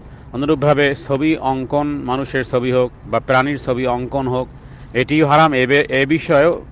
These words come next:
গোটা বিশ্বের ইসলামী স্কলারদের কোনো দ্বিমত নেই। বাকি যেখানে এসে কিছুটা দ্বিমত হয়েছে সেটি হলো যে ক্যামেরায় তোলা ছবি, হ্যাঁ, ক্যামেরায় তোলা ছবি হালাল, আহ, হারাম কিনা,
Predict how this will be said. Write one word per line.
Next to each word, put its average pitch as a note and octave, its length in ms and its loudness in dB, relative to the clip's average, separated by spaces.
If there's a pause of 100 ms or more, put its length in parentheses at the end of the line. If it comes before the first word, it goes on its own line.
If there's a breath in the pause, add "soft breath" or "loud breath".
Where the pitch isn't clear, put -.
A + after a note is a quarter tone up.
(160)
গোটা A#2+ 300 -2
বিশ্বের B2+ 300 -6
ইসলামী A#2+ 360 -4
স্কলারদের A#2 480 -2
কোনো A#2 160 -6
দ্বিমত G#2 340 -6
নেই। F#2 180 -12 (960 loud breath)
বাকি C#3+ 380 2
যেখানে E3+ 360 0
এসে D#3 180 0
কিছুটা C#3 300 -2
দ্বিমত C3+ 420 -2
হয়েছে A2+ 180 -2
সেটি A#2 220 -6
হলো B2 180 0
যে A#2 100 -2
ক্যামেরায় F3 640 2
তোলা C3 260 2
ছবি, F#2 280 -8 (1800 loud breath)
হ্যাঁ, E3 240 4
ক্যামেরায় F3 380 6
তোলা E3 220 4
ছবি D#3 640 0 (140)
হালাল, D3 540 6
আহ, A#2 300 2
হারাম C#3 300 4
কিনা, A2 220 -6